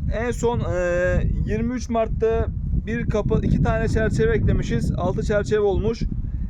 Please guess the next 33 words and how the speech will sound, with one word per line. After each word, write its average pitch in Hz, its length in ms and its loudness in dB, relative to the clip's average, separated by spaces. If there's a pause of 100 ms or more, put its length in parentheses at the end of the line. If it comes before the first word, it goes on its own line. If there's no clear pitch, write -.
(120)
E, 175 160 -4
ayrıca 226 460 2
ben 240 180 0
yirmi 220 300 -2
yedi 233 160 -2
Mart'ta 214 380 -2
bir 220 140 -6
tane 208 240 -2
çerçeve 214 400 0
eklemişim 202 500 -4 (380)
ve 220 180 -2 (880)
yedi 190 240 -6
çerçeve 214 640 0
olmuş. 214 500 -2 (680)
Ne 220 140 -2
kadar 240 220 0
zaman 220 300 -2
geçmiş? 202 300 -4
Altı 226 440 -4
gün 240 260 -2 (220)
gibi 226 180 -6
bir 233 60 -2
süre 240 200 -4
geçiyor 214 300 -2
arkadaşlar. 185 540 -4 (600)
En 220 160 -4
son 226 180 -2
petek 214 360 -2
verdiğimden 202 640 0 (340)
bu 208 100 -4
yana. 226 380 -2 (640)
Şu 226 80 -4
bakalım 240 380 -2